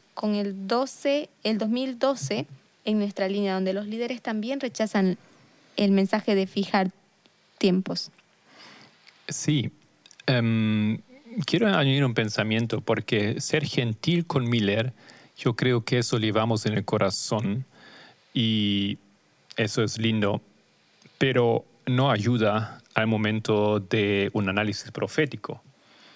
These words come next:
Speaker 2: porque vamos a tener la tendencia, ¿no es cierto?, de querer aplicar esa gentileza pa-, <laughs> para nuestro tiempo también,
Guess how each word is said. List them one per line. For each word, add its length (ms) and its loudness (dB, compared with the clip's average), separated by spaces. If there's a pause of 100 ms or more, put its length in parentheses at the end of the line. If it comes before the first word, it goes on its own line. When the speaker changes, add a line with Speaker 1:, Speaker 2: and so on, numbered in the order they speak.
(260)
Speaker 2:
porque 840 0 (640)
vamos 320 0
a 60 2
tener 280 0
la 100 2
tendencia, 640 0
¿no 100 0
es 60 -4
cierto?, 400 0
de 600 0
querer 320 0
aplicar 440 -2
esa 300 0
gentileza 680 0
pa-, 200 -2 (380)
<laughs> 400 -18
para 220 0
nuestro 400 2
tiempo 360 0
también, 520 0